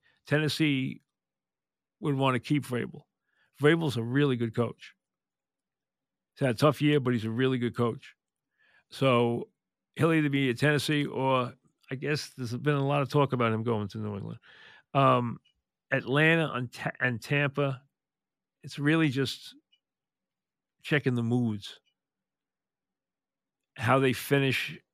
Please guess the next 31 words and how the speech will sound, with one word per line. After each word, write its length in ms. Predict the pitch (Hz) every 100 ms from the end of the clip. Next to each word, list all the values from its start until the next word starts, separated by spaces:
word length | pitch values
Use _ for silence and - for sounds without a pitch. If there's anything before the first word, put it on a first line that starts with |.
| _ _ _ _ _ -
in 140 | 135
week 180 | 139 127
eighteen, 560 | 131 120 147 160 160 143
how 320 | - 135 135
things 340 | - 135 123
go 280 | 101 135 127
as 100 | 120
far 260 | - 131 127
as 120 | 110
the 60 | -
postseason, 720 | 123 117 - 160 139 143 139 - - _ -
and 600 | 143 147 143 131 123 123 - _ _ _ _ _ _ _ _ _ _ -
then 200 | 143 143
it's 140 | 127
very 320 | - 139 139 123
much 320 | 123 120 - - _ -
up 140 | 131
in 80 | 131
the 140 | 123 117
air, 240 | 107 101 _ -
one 180 | 127
way 140 | 123 123
or 40 |
the 140 | 120 117
other. 220 | 110 - _
You 200 | - 123
could 260 | - 147 135
see 300 | 147 147 143
either 140 | 139
one 180 | 139 139
open. 340 | 143 139 135